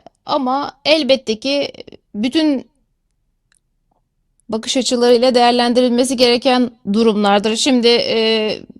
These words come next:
ben biraz önce sosyal medyada denk geldim. Adım adım yürüyerek,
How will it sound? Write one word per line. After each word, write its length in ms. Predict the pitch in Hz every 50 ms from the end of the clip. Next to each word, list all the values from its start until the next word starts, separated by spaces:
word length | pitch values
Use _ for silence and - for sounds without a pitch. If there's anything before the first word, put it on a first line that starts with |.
| - - _ _ -
ben 260 | 214 240 254 262 220
biraz 200 | 262 247 262 240
önce 260 | 269 247 247 240 247
sosyal 340 | - 262 254 233 - 254 240
medyada 440 | 247 233 233 220 240 226 240 240 220
denk 220 | 233 240 240 -
geldim. 480 | 262 240 233 233 240 247 247 240 - - _ _ - - - - _ _ _ _ _ _ _ _ _ _ _ _ _ _ _ _ _ _ _ _
Adım 300 | - 233 262 233 311 294
adım 240 | 285 262 269 285 285
yürüyerek, 800 | 269 262 277 254 294 269 254 269 320 302 - - - - - _